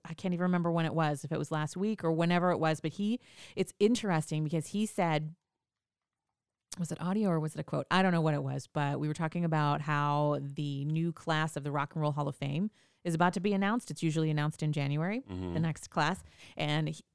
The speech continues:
Speaker 1: Darius Rucker went on record and said, "Hootie and the Blowfish will never be in the Rock and Roll Hall of Fame,"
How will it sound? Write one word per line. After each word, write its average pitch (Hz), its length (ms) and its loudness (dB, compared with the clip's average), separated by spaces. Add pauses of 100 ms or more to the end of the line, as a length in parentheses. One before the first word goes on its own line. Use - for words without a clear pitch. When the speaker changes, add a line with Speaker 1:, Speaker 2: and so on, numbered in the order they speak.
Speaker 1:
Darius 185 460 2
Rucker 175 400 2
went 160 140 4
on 156 140 4
record 160 320 0
and 147 120 -2
said, 143 320 -2
"Hootie 180 200 2
and 175 80 2
the 147 60 0
Blowfish 143 680 -2
will 156 180 -2
never 147 300 0
be 143 160 -4
in 143 80 -4
the 139 80 -4
Rock 131 180 -6
and 139 100 -6
Roll 139 120 -4
Hall 131 160 -4
of 135 80 -8
Fame," 131 300 -10